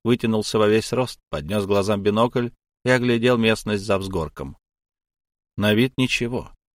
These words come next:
Ничего, кроме пепла и мертвых деревьев. Однако там, всего в полусотни ярдов, и спрятан люк, ведущий в командный бункер.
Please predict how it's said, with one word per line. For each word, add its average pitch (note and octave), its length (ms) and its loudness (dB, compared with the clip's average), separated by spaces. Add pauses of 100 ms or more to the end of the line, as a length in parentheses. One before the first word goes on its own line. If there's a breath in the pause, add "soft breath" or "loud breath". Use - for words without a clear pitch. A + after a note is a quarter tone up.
(240)
Ничего, G2+ 420 0
кроме F#2+ 280 0
пепла G2 420 -2
и F#2 80 2
мертвых G2+ 500 0
деревьев. F#2 540 -4 (840)
Однако G#2 400 -2
там, C#3 260 0
всего A2 320 0
в - 60 -8
полусотни A2 480 2
ярдов, A2 600 0
и A2 120 0
спрятан A2+ 580 0
люк, A#2 380 -2
ведущий D#2+ 680 -4 (280)
в - 60 -20
командный F#2+ 520 -2
бункер. F#2+ 480 -4